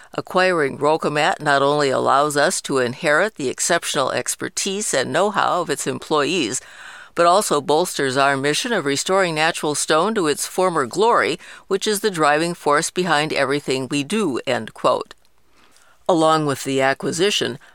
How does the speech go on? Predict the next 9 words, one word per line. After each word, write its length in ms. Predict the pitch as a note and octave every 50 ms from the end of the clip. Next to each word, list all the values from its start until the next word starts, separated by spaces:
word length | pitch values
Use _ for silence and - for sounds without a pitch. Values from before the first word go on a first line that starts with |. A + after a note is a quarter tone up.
| _ _ -
Polycor 680 | - G3 E3+ D#3 D3 C#3+ - - - C#3 D3 E3+ G3+
will 140 | G#3+ E3+ C3+
be 120 | D3 C#3+
collaborating 840 | - - D3+ A#2+ B2+ C3 D3+ F3+ F3 D3+ C3 B2+ C3 C3 E3 F3+ E3
with 120 | - -
the 120 | - F3 D#3+
French 380 | - - C#3 C#3 C3+ - -
group 280 | - F#3+ D#3+ D#3+ - -
Verikia. 720 | - D3 C#3+ C#3+ E3+ A3+ A3+ - - - - - - -